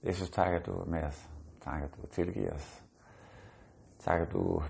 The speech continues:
bærer over med os også der, hvor vi har svært ved at holde fast i dig. Og her, tak for vidnesbyrdet her om, at det der, at det, at der er noget her, der bliver vendt til et vidnesbyrd omkring dig. Jeg beder dig, at det også må kunne ske i vores liv, Herre.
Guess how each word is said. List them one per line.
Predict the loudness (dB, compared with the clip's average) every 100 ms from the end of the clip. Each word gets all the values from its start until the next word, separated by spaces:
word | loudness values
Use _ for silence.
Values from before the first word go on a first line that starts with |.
| 6
bærer | 12
over | 12 12 12
med | 8
os | 6
også | 0 2
der, | 2
hvor | 2 0
vi | -2 -4 -6 -10 -20 -20
har | -8 -6
svært | 4 6 6
ved | 2
at | -2
holde | -2
fast | -4 -6 -6
i |
dig. | -10 -10 -14 -16 -20 -20 -20 -20 -20 -20 -20 -20 -20 -8
Og | 2
her, | 4
tak | 8 8 6
for | 6
vidnesbyrdet | 8 8 6 2 2
her | 6 6
om, | 6 2
at | 0 -4 0
det | 2
der, | 2 0 -4 -12 -20 -20 -20 -20 -20 -20 -20 -20 -20 -20 -20 -14
at | -2 6
det, | 8 8 6 -4 -12 -4
at | -2 8
der |
er | 10
noget | 12 10
her, | 10
der | 10
bliver | 10
vendt | 10 8 6 -4 -10 -8
til | 4 4 6
et | 4
vidnesbyrd | 4 2 2 -4 -6
omkring | -6 -6 -6 -4
dig. | -4 -6 -8 -18 -12
Jeg | -10
beder | 0 2 4
dig, | 0
at | -2
det | -4
også | -4 -6
må | -6 -6 -10 -16 -20 -20 -20 -20 -10
kunne | -8
ske | 4 6
i | 8
vores | 6 4 2
liv, | 0 0
Herre. | 0 -2